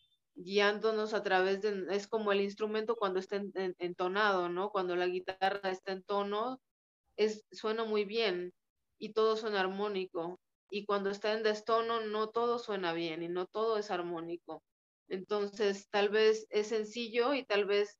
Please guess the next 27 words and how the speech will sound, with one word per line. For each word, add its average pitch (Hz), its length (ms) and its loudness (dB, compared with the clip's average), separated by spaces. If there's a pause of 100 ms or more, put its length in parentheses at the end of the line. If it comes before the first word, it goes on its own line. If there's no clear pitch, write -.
no 196 300 -2
es, 202 280 -4
no, 202 680 -2
no 208 280 -4
parezca 208 380 2
tan 185 160 0
sencillo, 208 600 -4
¿no? 226 240 -8 (540)
Pero 202 140 2
estamos 208 480 0
en 190 140 -4
esa, 185 600 2 (680)
eh, 190 320 4
labor 202 580 4
de 190 400 2
ponernos 190 540 -2
otra 202 260 0
vez 196 240 -2
en 185 120 -4
tono 196 380 -2
con 185 160 -4
nuestra 180 300 -4
madre 180 320 0
tierra, 196 580 -2
con 185 220 -4
su 185 100 -8
energía, 180 800 0